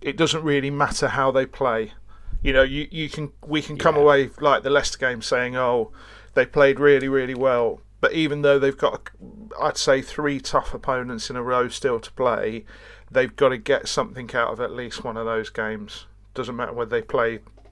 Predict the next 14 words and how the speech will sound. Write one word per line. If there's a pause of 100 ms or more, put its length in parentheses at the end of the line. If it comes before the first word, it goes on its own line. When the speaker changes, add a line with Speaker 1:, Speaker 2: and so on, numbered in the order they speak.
(540)
Speaker 1:
good,
bad,
or
indifferent, (580)
but
they
need
to
get
a
point
on
the
board.